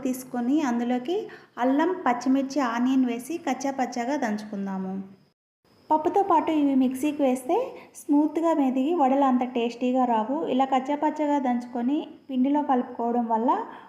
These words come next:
వడలు చాలా టేస్టీగా ఉంటాయి. ఇలా కొంచెం కచ్చా పచ్చాగా దంచుకొని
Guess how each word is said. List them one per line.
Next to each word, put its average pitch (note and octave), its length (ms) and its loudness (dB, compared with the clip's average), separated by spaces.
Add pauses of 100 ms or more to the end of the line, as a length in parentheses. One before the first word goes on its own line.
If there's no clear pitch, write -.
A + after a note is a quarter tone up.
(140)
వడలు C#4+ 300 2 (180)
చాలా B3+ 180 4 (100)
టేస్టీగా A#3+ 500 2 (100)
ఉంటాయి. G3+ 380 -2 (1120)
ఇలా F4 140 6 (220)
కొంచెం D#4 340 6
కచ్చా D4+ 300 2
పచ్చాగా C#4+ 420 2
దంచుకొని B3+ 480 2